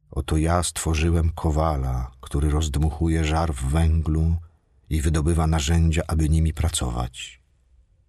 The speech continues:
Lecz ja stworzyłem także niszczyciela, aby mógł wytracać.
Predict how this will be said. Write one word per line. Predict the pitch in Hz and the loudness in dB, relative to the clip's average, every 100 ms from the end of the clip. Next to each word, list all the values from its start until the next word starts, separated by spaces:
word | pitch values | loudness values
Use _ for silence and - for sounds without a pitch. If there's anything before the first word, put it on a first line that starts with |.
| _ _ _ _ _ _ - | _ _ _ _ _ _ -6
Lecz | 71 - | -4 0
ja | 80 92 | 2 2
stworzyłem | - - 90 80 90 90 | 0 -2 0 2 2 2
także | 76 90 87 90 | 0 0 2 2
niszczyciela, | 82 87 - - - 92 76 62 60 - - _ _ _ - | 2 2 0 -4 -2 -2 0 -2 -4 -10 -20 _ _ _ -4
aby | 73 73 | 0 2
mógł | 76 85 82 80 80 - | 4 2 2 0 -2 -6
wytracać. | 62 76 - 69 - - - - - | -4 -2 0 -2 -4 -8 -10 -18 -20